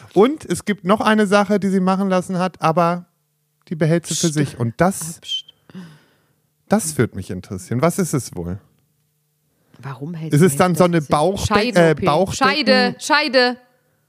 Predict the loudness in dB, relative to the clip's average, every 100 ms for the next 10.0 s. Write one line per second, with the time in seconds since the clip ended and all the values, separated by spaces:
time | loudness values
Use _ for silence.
0 | _ -12 -2 0 2 -2 0 0 2 -2
1 | -2 -10 -8 -2 2 2 4 4 2 -2
2 | _ _ _ 0 2 2 0 0 2 2
3 | 2 0 -6 -12 -12 -14 -12 -12 -12 -16
4 | _ _ _ _ _ _ -4 -2 0 2
5 | 2 0 -2 -4 -4 0 2 2 -2 -4
6 | -4 -2 0 2 2 2 2 2 2 4
7 | 4 2 0 -2 -4 -2 0 0 -2 -4
8 | -4 -2 -4 -4 -6 -6 -6 -4 -4 -4
9 | -6 -2 -2 -2 -6 -8 -10 -8 -8 -8